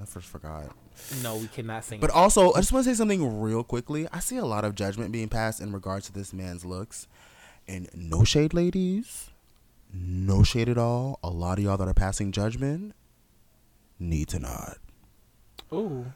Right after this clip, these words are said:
Speaker 1: That is all I'm saying. 'Cause I'm seeing your hairline plus the hairline that you bought at the same time, and that's a problem for me. Um, a lot, there's just a lot of judgment in regards to this man's looks.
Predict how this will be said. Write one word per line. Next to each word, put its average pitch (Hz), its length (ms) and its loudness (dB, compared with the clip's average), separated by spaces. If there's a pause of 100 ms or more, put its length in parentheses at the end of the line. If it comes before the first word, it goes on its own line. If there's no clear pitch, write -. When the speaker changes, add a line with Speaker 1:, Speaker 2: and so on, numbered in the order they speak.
(140)
Speaker 1:
That 92 220 -4
is 85 100 -6
all 80 280 -4
I'm 78 100 -6
saying. 90 640 -10 (340)
'Cause 98 260 -4
I'm 110 200 0
seeing 87 760 -2
your 90 500 -4
hairline 104 600 -2
plus 98 160 6
the 95 100 -4
hairline 92 220 -2
that 87 160 -6
you 87 80 -2
bought 92 460 0
at 90 100 -12
the 90 80 -8
same 90 240 -6
time, 90 340 -4
and 82 120 -8
that's 82 180 -8
a - 60 -2
problem 80 360 -6
for 82 160 -6
me. 73 300 -10 (680)
Um, 76 600 -6 (400)
a 117 80 2
lot, 113 400 0
there's 143 200 0
just 151 240 0
a 120 80 4
lot 113 540 2
of 117 140 0
judgment 110 420 -4
in 107 80 -6
regards 101 380 0
to 104 60 -12
this 101 200 -6
man's 98 380 -8
looks. 104 560 -6